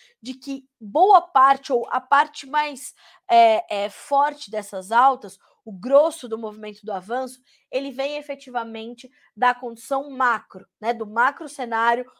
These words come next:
um pouco mais tranquilo, menos a risco, menos avesso ao risco, e isso deixa o mercado mais sensível e se atraindo um pouco mais pelos ativos mais arriscados, como é o caso, por exemplo, das commodities agrícolas.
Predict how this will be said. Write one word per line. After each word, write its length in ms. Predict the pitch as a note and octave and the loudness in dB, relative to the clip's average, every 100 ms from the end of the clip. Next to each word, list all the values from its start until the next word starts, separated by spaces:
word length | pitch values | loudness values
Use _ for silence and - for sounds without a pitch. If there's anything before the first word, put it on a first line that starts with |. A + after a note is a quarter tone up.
| _ | _
um 140 | A#3+ A#3 | -12 2
pouco 300 | C#4 C4+ C4+ | 2 2 -2
mais 220 | A#3+ A#3+ | -6 -6
tranquilo, 680 | A3+ G3 A#3+ C4 C4+ C4 _ _ | -14 -12 -10 -4 -2 -4 _ _
menos 380 | A#3 C4 C4+ B3 | -2 0 0 0
a 120 | A3+ | 0
risco, 440 | G#3+ B3+ C#4 - C4 _ _ | 0 -4 -8 -10 -16 _ _
menos 300 | B3+ C4+ A#3+ | -2 -2 0
avesso 680 | C4 C4 G3+ C4+ E4+ F4 - | 2 2 2 2 2 0 -6
ao 120 | A3 | -6
risco, 500 | G3+ A#3 C#4 - C4+ _ _ - | -6 -10 -10 -12 -18 _ _ -12
e 180 | B3+ C#4+ | -8 -8
isso 220 | C4+ C#4 | -10 -8
deixa 300 | B3 B3+ C#4+ | -6 -6 -6
o 40 | |
mercado 520 | B3 B3 B3+ A#3+ A#3+ _ _ - | -10 -2 2 2 0 _ _ -12
mais 480 | A#3+ B3+ B3 C4 - | 0 4 2 0 -16
sensível 720 | - C#4 B3+ - F4 E4+ E4 _ | -14 -12 -12 -6 -4 -2 -4 _
e 280 | F4+ F#4+ F#4+ _ _ | -4 -4 -4 _ _
se 160 | - D#4 | -2 -2
atraindo 460 | D4 C#4 C4+ C4+ | 0 -2 -2 -6
um 60 | C4+ | -6
pouco 280 | C#4+ C#4 C#4 | -4 -4 -4
mais 380 | A#3+ A#3+ B3+ _ _ _ | -2 -2 -4 _ _ _
pelos 260 | C#4+ C#4+ C4+ | -2 0 -4
ativos 440 | B3+ C#4 B3 B3+ | -8 -10 -14 -8
mais 240 | A#3+ B3 | -6 -6
arriscados, 600 | B3 A3+ - B3+ A#3 A3+ | -6 -10 -12 -2 -2 -2
como 200 | - A#3+ | -10 -8
é 40 | A3+ | -8
o 60 | |
caso, 420 | A3+ A3 A3 A3 A3+ _ _ - | -6 -4 -4 -6 -16 _ _ 0
por 140 | C4+ | 2
exemplo, 480 | B3 A3 G#3 G#3+ A3+ | 2 -2 -10 -12 -10
das 180 | A3 - | -10 -10
commodities 540 | A3+ G#3+ G#3 G3+ G#3+ | -10 -8 -10 -12 -6
agrícolas. 560 | A3+ A3+ F#3 E3+ E3 | -6 -4 -8 -6 -6